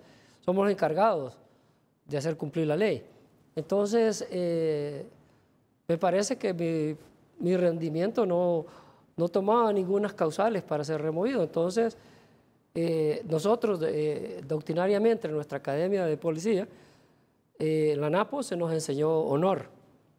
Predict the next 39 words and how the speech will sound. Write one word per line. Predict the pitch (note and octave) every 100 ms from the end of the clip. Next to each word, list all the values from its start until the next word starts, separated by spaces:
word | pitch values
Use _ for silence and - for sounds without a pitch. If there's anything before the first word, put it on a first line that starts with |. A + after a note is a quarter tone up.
| _ _ _ _ _ _ _ _ -
Y, | F3 F3+ F#3 F3 D#3+ D3
y | D3+
solo | F#3 G3+
renuncie, | A3+ A#3 E4 D4+ F#3 E3
¿por | D3+ D3 C#3+
qué? | G#3+ B3+ G#3+
No | F3
me | F#3+
explican | F#3 G#3 G#3+ G3+
por | D#3+ C#3
qué, | - G3+ C#4+ - -
razón. | C#3+ D3 F#3+ D4 - - _ _ _ _ _
Entonces, | F3 E3+ A#3+
no, | A#3
mira, | A#3 G3+ G#3+
entonces, | F#3 E3+ F3+ G#3 A3 E3+ C#3+
eh, | B2+
honestamente, | - G#3+ A#3+ F#3+ F#3+ G3+
se | D#3 D3+
lo |
voy | D#3+ E3+
a |
decir | E3 F3
ahora, | E3 F#3+ F#3+
creo | D#3+
primera | D#3+ E3 D#3 D#3+
vez | D#3+ E3 - - - - - _ _
lo | E3+
manifiesto | F3 E3+ D#3+ E3 E3+
públicamente. | D#3 G3 F#3 F3+ E3+ G3+ B3 E3 - - _ _ _ _ _ _ -
Yo | F3
dije | G#3+ A#3
que | A3
preferiría | F3+ D#3 C#3+ C#3+
la | E3+ G3
muerte | A3 C4
antes | G#3 F3
que | -
renunciar. | C#3 B2 A#2+ D3 E3